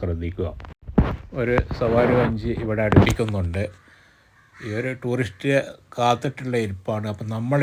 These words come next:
ഏതായാലും ഇന്ന്, ആ, സവാരി നടത്തുന്നില്ല, കാരണം സമയം ഒരുപാട് വൈകി. അപ്പം നമ്മൾ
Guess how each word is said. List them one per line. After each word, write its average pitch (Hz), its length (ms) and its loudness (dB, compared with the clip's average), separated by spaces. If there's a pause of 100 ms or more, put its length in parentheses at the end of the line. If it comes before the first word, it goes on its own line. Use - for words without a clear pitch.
ഏതായാലും 135 340 6
ഇന്ന്, 123 160 -2 (560)
ആ, - 20 -4 (400)
സവാരി 120 440 4
നടത്തുന്നില്ല, 104 580 -4 (300)
കാരണം 104 240 -4 (100)
സമയം 110 240 -2
ഒരുപാട് 110 340 -4
വൈകി. 95 320 0 (140)
അപ്പം 110 200 -12
നമ്മൾ 101 160 -4